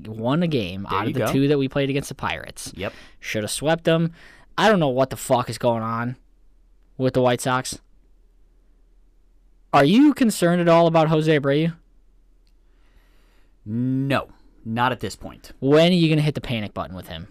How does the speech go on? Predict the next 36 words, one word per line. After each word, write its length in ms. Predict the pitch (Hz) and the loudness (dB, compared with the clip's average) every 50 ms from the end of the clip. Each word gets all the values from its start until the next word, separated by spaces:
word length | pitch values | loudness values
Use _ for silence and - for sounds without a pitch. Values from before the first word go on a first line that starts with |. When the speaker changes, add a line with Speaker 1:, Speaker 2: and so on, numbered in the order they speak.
| _ | _
Speaker 2:
After 300 | - 107 113 120 - - | -4 -4 -4 -2 0 2
the 60 | 180 170 | 2 4
Speaker 1:
Because 140 | 156 175 | 6 4
Speaker 2:
All-Star 320 | - 98 92 - 120 175 208 | 4 4 0 0 2 4 6
Speaker 1:
he's, 280 | 226 226 226 214 185 | 6 6 6 4 2
Speaker 2:
break. 100 | - - - - - - | -2 -8 -18 -20 -20 -14
Speaker 1:
he 340 | - - 180 208 202 185 | -4 2 4 6 6 6
has 420 | 160 143 110 107 107 95 - - - _ _ _ _ _ _ _ | 4 2 0 -2 -4 -8 -8 -12 -14 _ _ _ _ _ _ _
sucked 880 | _ - - - - - - - - - 107 87 82 - - - - - - | _ -20 -18 -16 -12 -10 -10 -8 -6 -6 -4 -4 -6 -8 -8 -16 -16 -18 -10
Speaker 2:
Yeah, 240 | - 127 139 120 - - _ | -2 0 0 0 -2 -6 _
no, 240 | - 123 127 98 - - | -4 -2 -2 -2 -4 -2
after 260 | 113 120 120 - - 156 | -2 -2 -2 -2 -4 -4
the 120 | 147 135 | -2 0
All-Star 280 | 127 123 123 - 135 139 | 0 0 0 0 2 4
Speaker 1:
for, 60 | 156 | 6
Speaker 2:
break. 120 | 147 143 139 | 6 6 6
Speaker 1:
like, 280 | 135 131 123 120 113 - | 4 4 2 2 -2 -4
for, 280 | - - 147 143 139 | -2 2 4 4 4
like, 340 | 131 123 117 113 104 - - _ _ _ _ _ _ _ _ | 4 2 2 0 -2 -6 -14 _ _ _ _ _ _ _ _
the 160 | 127 113 - _ _ - | -6 -6 -6 _ _ 0
two 120 | - 214 | 2 2
to 80 | 190 165 | 2 4
three 160 | - 143 131 | 2 0 0
weeks. 320 | 107 95 85 - - - | -2 -4 -10 -12 -16 -10
Speaker 2:
That's 220 | - 165 190 - 311 | -6 -6 -6 -4 -4
okay. 280 | 285 - 359 349 - _ _ _ - _ _ | -4 -4 -6 -6 -6 _ _ _ -20 _ _
That's 180 | - 196 196 - | -14 -12 -10 -8
okay. 280 | 254 - 185 - - _ _ _ _ | -6 -4 -4 -6 -6 _ _ _ _
He's 220 | - 147 170 165 151 | -10 -8 -8 -6 -2
going 220 | - 190 214 214 | -2 -2 -2 -2
through 140 | - 220 202 | 0 -2 -2
a 40 | 190 | -2
pretty 240 | 190 - 127 147 156 | -2 -4 -6 -6 -2
bad 260 | 127 123 123 156 180 | -2 0 0 -2 -4
slump, 460 | - - - 107 113 139 - - - _ _ | -8 -8 -6 -4 -4 -6 -8 -12 -20 _ _
understandable. 760 | 95 98 107 127 - - 131 113 104 95 92 95 117 151 | -6 -6 -6 -6 -8 -8 -6 -6 -6 -6 -6 -8 -8 -10